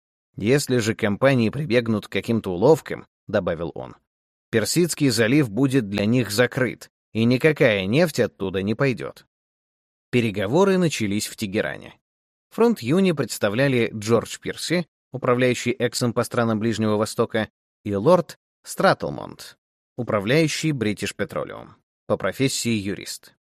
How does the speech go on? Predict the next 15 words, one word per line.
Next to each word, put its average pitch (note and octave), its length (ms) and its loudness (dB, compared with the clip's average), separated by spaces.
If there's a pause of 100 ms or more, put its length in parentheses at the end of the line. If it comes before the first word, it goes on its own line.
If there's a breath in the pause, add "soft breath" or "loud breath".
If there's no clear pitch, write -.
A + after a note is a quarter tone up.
(440)
Последний G3 460 2
был F3 240 4
дружелюбным B2+ 720 2
весельчаком, A2 720 -2 (220)
страшно F#3 640 0
любившим B2 560 0
разыгрывать B2 580 0
кувейтского A2 540 -2
министра A2 460 -2
нефтяной G2 340 -2
промышленности. - 800 -10 (540)
Он G3 200 4
называл C3+ 440 2
его A#2+ 440 2
Граучо, A#2 720 0